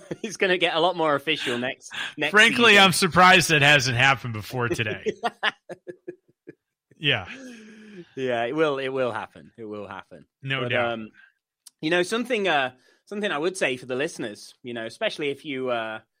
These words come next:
Speaker 1: you know, for the millions of people around the world that religiously have insisted that they don't spend time with their children because they have to listen to this show.
Speaker 2: Right.
Speaker 1: Um,
Speaker 2: Especially
Speaker 1: please
Speaker 2: those in Zhengzhou.
Speaker 1: Ex-, uh, particularly.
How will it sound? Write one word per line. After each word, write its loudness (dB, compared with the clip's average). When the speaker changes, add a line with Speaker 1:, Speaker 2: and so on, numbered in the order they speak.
Speaker 1:
you -10
know, -8
for -12
the -10
millions 0
of -8
people -4
around 0
the -4
world -2
that -6
religiously -2
have -4
insisted -6
that -8
they -6
don't 0
spend -6
time -4
with -2
their -2
children -8
because -14
they -12
have -8
to -12
listen -10
to -18
this -12
show. -10
Speaker 2:
Right. -6
Speaker 1:
Um, 0
Speaker 2:
Especially 4
Speaker 1:
please 2
Speaker 2:
those 4
in -2
Zhengzhou. -2
Speaker 1:
Ex-, -20
uh, -12
particularly. -16